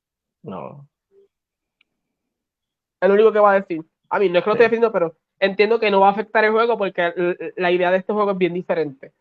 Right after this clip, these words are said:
Speaker 2: Es con
Speaker 1: No.
Speaker 2: cámara.
Speaker 1: Mira,
Speaker 2: Pero nada,
Speaker 1: eh,
Speaker 2: vámonos
Speaker 1: ¿te
Speaker 2: ya.
Speaker 1: gustaría ver a, a Ryan Reynolds de Green Lantern en el Snyder Cut?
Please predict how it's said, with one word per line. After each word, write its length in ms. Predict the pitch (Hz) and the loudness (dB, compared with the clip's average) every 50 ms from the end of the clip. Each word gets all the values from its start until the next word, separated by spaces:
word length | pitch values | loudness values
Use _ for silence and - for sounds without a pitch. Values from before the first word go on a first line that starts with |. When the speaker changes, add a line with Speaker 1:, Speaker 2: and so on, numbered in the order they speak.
| _ _ _ _ _ | _ _ _ _ _
Speaker 2:
Es 80 | - 147 | -8 -2
con 140 | - 175 175 | -2 -2 0
Speaker 1:
No. 60 | 170 | 0
Speaker 2:
cámara. 440 | 170 170 - 110 73 131 - - _ _ _ _ _ _ _ _ _ - - | 0 2 2 2 0 0 -4 -10 _ _ _ _ _ _ _ _ _ -6 2
Speaker 1:
Mira, 220 | 123 139 147 - | 4 6 6 6
Speaker 2:
Pero 60 | 254 254 | 6 6
nada, 260 | 262 - - - - | 6 6 6 6 6
Speaker 1:
eh, 220 | 117 117 117 - _ _ - | 4 4 2 -2 _ _ 0
Speaker 2:
vámonos 320 | 226 240 262 294 294 277 | 0 2 2 4 4 6
Speaker 1:
¿te 60 | 151 | 6
Speaker 2:
ya. 60 | 151 151 | 4 4
Speaker 1:
gustaría 240 | 147 139 143 147 151 | 4 4 4 6 6
ver 180 | 165 170 185 | 6 6 6
a, 240 | 196 196 190 185 180 | 6 6 6 4 4
a 180 | - - 170 170 | 2 2 2 2
Ryan 300 | 175 170 170 170 175 165 | 2 2 2 2 2 2
Reynolds 340 | 175 170 170 175 170 165 | 2 2 2 0 0 2
de 100 | 165 165 | 2 2
Green 260 | 165 165 170 165 160 165 | 2 2 0 2 4 4
Lantern 440 | 170 156 143 147 113 104 104 - _ | 4 4 4 0 0 0 0 -4 _
en 160 | - 120 123 | -6 -4 -2
el 120 | 127 135 135 | 0 -2 -2
Snyder 320 | - 160 156 143 120 104 | 0 2 4 4 4 4
Cut? 220 | - 98 95 - | 2 -2 -4 -4